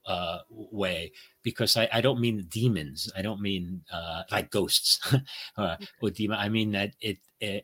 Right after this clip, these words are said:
Speaker 1: I use it in a Platonic sense that human, uh, uh, Plato said, uh, like, eroticism is demonic. It's, it's beyond reason. It's, uh, it, it's extraordinary. It moves, it moves us as
Speaker 2: Mm-hmm.
Speaker 1: people,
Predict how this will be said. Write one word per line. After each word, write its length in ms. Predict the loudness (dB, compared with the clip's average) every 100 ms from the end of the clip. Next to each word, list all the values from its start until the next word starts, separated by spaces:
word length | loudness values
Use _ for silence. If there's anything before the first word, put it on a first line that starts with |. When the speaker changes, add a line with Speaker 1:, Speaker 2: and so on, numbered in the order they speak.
| 0
Speaker 1:
I 80 | 2
use 300 | 4 6 4
it 120 | 2
in 80 | -2
a 40 |
Platonic 680 | -2 -4 -4 2 4 4 4
sense 420 | 2 2 -4 -6 -8 -16 -6
that 180 | -4 -4 -8 _ -4
human, 380 | 2 2 2 0 -4
uh, 260 | -4 -4 -4
uh, 80 | -8 2
Plato 340 | 6 8 8
said, 300 | 6 4 -2 -8
uh, 120 | -8 -2
like, 220 | -2 2 4
eroticism 760 | 6 8 10 8 6 2 -2
is 140 | -4 0
demonic. 560 | 0 2 2 0 -4
It's, 140 | -8 -6 -6
it's 160 | -4
beyond 580 | -2 2 6 6 6 2
reason. 480 | 2 2 2 0 -8 -18 _ -2
It's, 280 | 2 2 4
uh, 240 | 2 -2 -6 -14 -20 _
it, 160 | -10 -10 -12
it's 260 | -12 -2 -2
extraordinary. 920 | -2 -2 2 2 6 6 6 2 -2
It 60 | -2
moves, 560 | 6 10 10 10 2 0
it 360 | -2 -2 -2
moves 400 | 4 6 6 6
us 320 | 2 2 0 -2 _ -4
as 180 | 0 0
Speaker 2:
Mm-hmm. 120 | 2
Speaker 1:
people, 360 | 2 2 -2